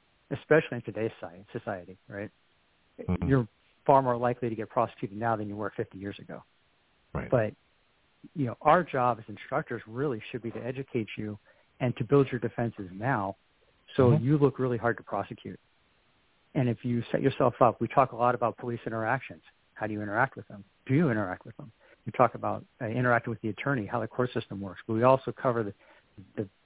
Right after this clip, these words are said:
Speaker 1: core principles that will apply, you know, universally to self-defense, and then break it down to, you know, the, Montana specifically, 'cause that's where we're here, and
Speaker 2: Mm-hmm.
Speaker 1: how that law applies. The, the problem you're gonna have is when you have that doubt or you don't understand the law,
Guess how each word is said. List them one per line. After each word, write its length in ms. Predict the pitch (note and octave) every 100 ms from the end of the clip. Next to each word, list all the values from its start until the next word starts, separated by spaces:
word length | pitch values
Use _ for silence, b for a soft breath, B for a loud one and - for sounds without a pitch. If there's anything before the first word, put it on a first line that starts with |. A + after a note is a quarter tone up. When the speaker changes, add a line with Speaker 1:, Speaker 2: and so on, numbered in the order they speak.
| _ -
Speaker 1:
core 240 | - C#3+
principles 560 | - C#3+ C#3 A#2 A#2 A2
that 100 | A#2+
will 120 | A2
apply, 540 | - B2 A2+ A2 G2+ C#3
you 100 | A#2+
know, 80 | G#2+
universally 680 | A2 A#2 G#2 B2 - A#2 G#2+
to 80 | G2+
self-defense, 580 | A2 - - C3+ A2+ G2 - _ _ _ _ _ -
and 100 | A#2+
then 100 | A2
break 240 | B2 A2+
it 100 | -
down 240 | A#2+ A2+ G#2+
to, 80 | A2 G#2
you 120 | A#2 G#2
know, 40 |
the, 300 | G#2 A2 E2 - -
Montana 560 | E3 C3+ A#2+ D#3+ B2 -
specifically, 380 | - C3+ - A2+
'cause 120 | -
that's 160 | A2+ -
where 100 | A2
we're 120 | G2 - C#3+
here, 220 | A2 F#2+ _ _ _ _ _ -
and 100 | D#2+
Speaker 2:
Mm-hmm. 80 | F2+
Speaker 1:
how 80 | A#2+
that 220 | A#2 -
law 160 | G#2 F#2+
applies. 380 | - A2 G#2 - - _ _ _ _ _ _ _ _ -
The, 280 | C3 A#2+ -
the 80 | A#2+
problem 280 | - C#3+ B2
you're 100 | A#2+
gonna 120 | G#2
have 340 | C#3+ C3 G#2
is 120 | G#2+ G2+ E3 A#2+
when 140 | A2+
you 80 | G#2+
have 220 | B2+ A#2+
that 200 | A2+ F#2+
doubt 300 | A2+ B2 A2
or 60 | G#2
you 100 | G#2
don't 140 | A2+
understand 380 | G#2+ G#2 A2+ G2+
the 60 | F2+
law, 420 | G#2+ A2+ G3